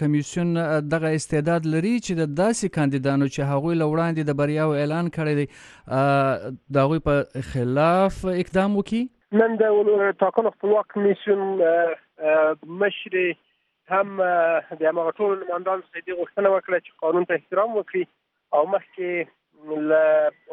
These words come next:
Speaker 2: وخته د دوی، آه، د، آه، ټاکنو د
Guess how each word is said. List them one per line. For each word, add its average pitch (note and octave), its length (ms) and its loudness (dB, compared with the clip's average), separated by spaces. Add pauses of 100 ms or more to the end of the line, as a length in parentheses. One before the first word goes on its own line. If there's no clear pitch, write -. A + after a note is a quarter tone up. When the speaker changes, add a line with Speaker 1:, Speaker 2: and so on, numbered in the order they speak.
(140)
Speaker 2:
وخته G3 380 0
د E3+ 220 -6
دوی، E3+ 180 0
آه، D3+ 920 0 (180)
د، - 20 -6 (600)
آه، D3 160 2 (120)
ټاکنو E3+ 340 0
د D#3+ 80 -2